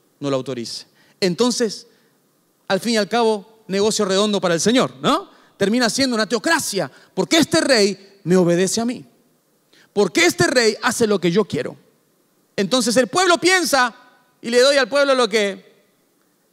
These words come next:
ellos piensan que necesitan, pero en realidad en mi soberanía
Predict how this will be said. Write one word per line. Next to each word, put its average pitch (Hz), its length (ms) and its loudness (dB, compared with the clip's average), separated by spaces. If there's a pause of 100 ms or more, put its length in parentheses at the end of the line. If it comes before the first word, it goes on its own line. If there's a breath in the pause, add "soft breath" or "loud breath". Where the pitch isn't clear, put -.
(120)
ellos 226 220 0
piensan 247 420 -2
que 226 100 -2
necesitan, 208 580 -2 (240 loud breath)
pero 196 140 2
en 196 80 2
realidad 214 340 2
en 208 60 -2
mi 247 100 2
soberanía 202 640 -2